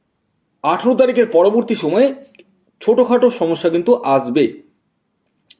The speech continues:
বিশেষ করে পেটের সমস্যা এবং মাথা যন্ত্রণা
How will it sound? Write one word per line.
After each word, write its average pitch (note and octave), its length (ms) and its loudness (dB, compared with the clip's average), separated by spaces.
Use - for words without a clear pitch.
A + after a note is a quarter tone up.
বিশেষ C#3+ 360 -2
করে A3+ 500 0
পেটের G#3+ 340 2
সমস্যা C#3 540 -6
এবং A3 460 0
মাথা C#3+ 440 -2
যন্ত্রণা D3+ 580 -2